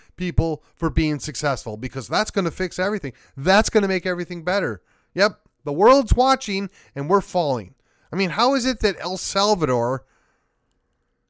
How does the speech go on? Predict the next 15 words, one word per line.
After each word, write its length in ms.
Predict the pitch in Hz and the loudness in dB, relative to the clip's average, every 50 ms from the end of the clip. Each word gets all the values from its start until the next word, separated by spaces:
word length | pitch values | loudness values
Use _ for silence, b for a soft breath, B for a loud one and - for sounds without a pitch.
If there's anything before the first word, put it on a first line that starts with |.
| _ | _
got 220 | - 160 160 170 - | -2 0 0 0 0
themselves, 540 | 175 165 143 - 180 156 160 160 139 - - - - | -2 -4 -2 -2 -2 0 0 -2 -4 -6 -10 -14 -10
or 160 | - 131 135 127 | -8 -6 -6 -6
is 100 | 120 117 | -6 -10
it 80 | 127 | -12
Nicaragua? 800 | 127 131 120 - - 117 113 110 107 107 101 95 98 95 92 - _ _ _ | -12 -14 -14 -12 -12 -10 -10 -10 -10 -10 -12 -14 -16 -18 -18 -20 _ _ _
Oh, 300 | - 170 156 139 123 110 - | -12 -10 -8 -8 -8 -10 -12
who 100 | - 123 | -14 -14
knows? 360 | 107 101 101 104 101 101 - - _ _ _ _ _ _ _ _ _ _ _ _ _ _ _ | -14 -12 -12 -14 -14 -16 -18 -20 _ _ _ _ _ _ _ _ _ _ _ _ _ _ _
<laughs> 80 | - - - - - - 440 440 440 453 453 - - - - - 214 - _ _ _ _ b b b b b b b | -16 -14 -14 -14 -14 -16 -20 -20 -20 -20 -16 -16 -16 -16 -16 -18 -20 -20 _ _ _ _ b b b b b b b
No, 120 | - 196 190 | -8 -6 -6
it's 220 | 165 - - - | -6 -8 -8 -8
Nicaragua. 580 | 214 208 - 170 151 151 139 135 131 104 117 123 | -8 -6 -4 -4 -2 -2 -2 -4 -4 -6 -6 -4
I'm 160 | 123 165 143 | -2 -2 -4
sorry. 240 | - - 135 123 | -2 -2 -2 -4